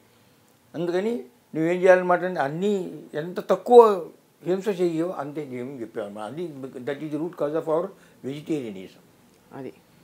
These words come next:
Speaker 1: ఇతరులు ఎద్దును చంపి, ఆవును చంపి, గొర్రెలను చంపి తింటా ఉంటారు, అది మనం చేయటం తప్పు. దానికి కూడా equal హక్కు ఉందని చెప్తున్నాం అనమాట.
Speaker 2: Hmm.
Speaker 1: So ఇవన్నీ కూడాను
Speaker 2: కానీ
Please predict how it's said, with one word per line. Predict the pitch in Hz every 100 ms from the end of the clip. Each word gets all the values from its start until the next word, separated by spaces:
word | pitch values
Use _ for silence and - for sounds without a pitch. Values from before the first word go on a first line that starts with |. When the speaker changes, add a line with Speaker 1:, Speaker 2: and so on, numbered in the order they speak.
| -
Speaker 1:
ఇతరులు | 143 190 196 165 147 139 131 127 123 123 135
ఎద్దును | 135 170 160 151
చంపి, | 143 156 151 147 131 120
ఆవును | 147 165 156 147
చంపి, | 143 143 147 143 135 120 147
గొర్రెలను | 170 180 160
చంపి | 151
తింటా | 156 147 143 143
ఉంటారు, | 143 147
అది | 139 139
మనం | 131 127
చేయటం | 139 151
తప్పు. | 127 127 - 147 - _ _ -
దానికి | 143 151
కూడా | 143
equal | 135 151 185 131
హక్కు | 123 131
ఉందని | 120 120 117
చెప్తున్నాం | 113 113 110
అనమాట. | 113 110 - _ - _ - - - 143
Speaker 2:
Hmm. | 135 135 - 190
Speaker 1:
So | 175
ఇవన్నీ | 175 180 214 226
కూడాను | 208 190 175 175 180
Speaker 2:
కానీ | 262 320 320